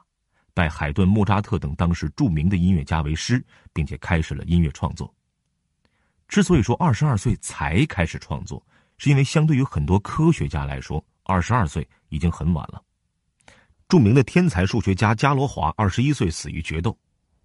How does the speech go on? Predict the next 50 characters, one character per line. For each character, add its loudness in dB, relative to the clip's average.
这 -2
件 0
事 -2
儿 0
说 -4
明 -2
什 -10
么 -14
呀？ -18
说 4
明 4
二 2
十 -2
一 2
岁 2
之 2
前 -2
他 -2
就 0
已 -8
经 -6
做 -4
出 -10
了 -4
轰 -4
动 0
学 -4
界 -2
的 -4
成 -12
就。 -4
椭 6
圆 4
函 2
数 0
的 0
发 -2
现 0
者 -8
阿 -4
贝 0
尔 -2
死 -10
时 -8
只 -6
有 -2
二 -4
十 -10
七 -4
岁。 -6